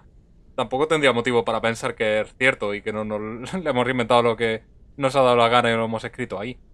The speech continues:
A lo mejor se supone que se lo ha dado junto a la cosa para transcribirlo, pero creo que ni siquiera nos lo llevamos de ese sitio para empezar.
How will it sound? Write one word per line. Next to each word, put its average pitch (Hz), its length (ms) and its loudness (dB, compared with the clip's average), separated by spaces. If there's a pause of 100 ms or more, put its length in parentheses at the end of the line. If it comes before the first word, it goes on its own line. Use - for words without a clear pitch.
(840)
A 143 60 -2
lo 131 80 4
mejor 135 220 2
se 147 120 -2
supone 131 340 0
que 127 60 -8
se 131 100 -8
lo 123 80 2
ha - 20 0
dado 120 200 0
junto 117 320 -4
a 110 120 0
la 110 400 -8
cosa 117 220 -8
para 110 160 -4
transcribirlo, 120 560 -6
pero 104 140 -8
creo 123 160 -8
que 196 80 -6
ni 160 60 -8
siquiera 110 280 -4
nos 107 120 -4
lo 107 100 -4
llevamos 107 360 -4
de 104 80 -8
ese 107 140 -16
sitio 117 240 -10
para 101 120 -10
empezar. 107 300 -16